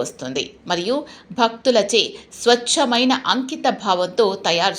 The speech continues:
చేయబడుతుంది. ఇస్కాన్ తిరుపతి అధికారిక వెబ్సైట్ కూడా ఆలయ కార్యకలాపాలు మరియు కార్యక్రమాలపై వివరణాత్మక సమాచారాన్ని మనకు అందిస్తూ ఉంటుంది.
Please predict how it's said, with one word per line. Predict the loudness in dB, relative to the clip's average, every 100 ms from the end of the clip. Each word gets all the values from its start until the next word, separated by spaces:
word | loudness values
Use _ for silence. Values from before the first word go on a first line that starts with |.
| -6
చేయబడుతుంది. | -4 -6 -8 -8 -6 -6 -10 -20 -20 -20 -4 0
ఇస్కాన్ | 0 -2 2 4 4 -2 -4
తిరుపతి | -2 0 0 0 0 0 0
అధికారిక | -2 0 2 2 0
వెబ్సైట్ | -2 -2 -6 -2 -2 -4 -4
కూడా | 2 4 4 4 2
ఆలయ | 2 -4 0
కార్యకలాపాలు | 2 2 2 2 2 2 2 0 0
మరియు | -2 2 0 0 -8 -2 2
కార్యక్రమాలపై | 2 2 -4 -2 -2 -4 0 0 0 -10 -2
వివరణాత్మక | 4 4 6 4 2 -2 0 0 -2 -4
సమాచారాన్ని | 2 2 2 -2 0 -2 -2 -4 -4
మనకు | -6 0 -2 0 -2
అందిస్తూ | -2 -4 -6 -4 -4
ఉంటుంది. | -6 -8 -4